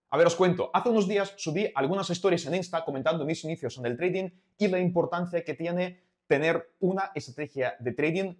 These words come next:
bien definida. Es que si no, es muy difícil de ser rentable en ese negocio.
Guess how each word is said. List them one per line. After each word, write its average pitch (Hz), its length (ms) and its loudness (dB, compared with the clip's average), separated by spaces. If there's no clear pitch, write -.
bien 151 500 -2
definida. 127 540 -4
Es 117 100 -16
que - 80 -10
si 123 140 -8
no, 151 280 -4
es - 320 -10
muy 151 280 0
difícil 160 480 -4
de 147 240 -2
ser 139 200 -4
rentable 127 580 -2
en 117 100 -6
ese 113 180 -8
negocio. 104 360 -6